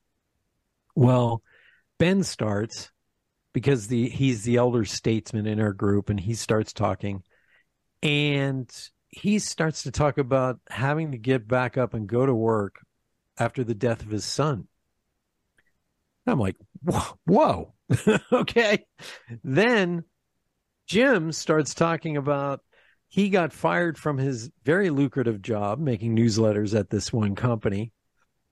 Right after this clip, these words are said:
and getting diagnosed with skin cancer in the same week, and then not being able to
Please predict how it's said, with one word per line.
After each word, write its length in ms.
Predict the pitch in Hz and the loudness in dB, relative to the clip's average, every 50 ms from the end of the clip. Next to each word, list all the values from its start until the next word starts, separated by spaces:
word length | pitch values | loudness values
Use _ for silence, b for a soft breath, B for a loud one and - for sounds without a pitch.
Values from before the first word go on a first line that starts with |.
| _ - | _ 0
and 400 | 202 220 233 233 196 165 156 139 | 2 4 4 4 4 4 2 2
getting 340 | 123 151 147 147 147 139 120 | 2 2 2 2 0 -2 -2
diagnosed 720 | 104 147 143 156 180 175 151 147 139 135 135 123 - - | 0 0 2 2 0 -2 -2 -2 -2 0 -2 -2 -4 -2
with 140 | 127 127 123 | -2 -2 -2
skin 400 | - - - - - 196 220 202 | -2 -6 -6 -2 -2 0 0 0
cancer 480 | 143 - 147 131 120 107 - - 123 123 | -2 -2 -2 0 -2 -2 -2 -2 0 0
in 80 | 123 | 0
the 80 | 123 113 | 0 -2
same 340 | - - - 131 135 135 131 | -2 0 0 0 0 0 -2
week, 400 | 110 95 90 95 113 - - _ _ _ _ _ b b b b b b | -2 -2 -4 -4 -6 -10 -16 _ _ _ _ _ b b b b b b
and 120 | 147 151 151 | -2 2 2
then 180 | 190 180 175 | 2 2 2
not 260 | 180 185 208 220 180 | 2 2 0 0 0
being 240 | - 214 208 196 180 | 0 0 0 0 0
able 300 | 180 180 170 160 165 160 | 0 0 0 0 -2 -2
to 540 | - - - 160 160 156 156 151 151 151 | -2 -2 0 2 2 4 2 2 0 -2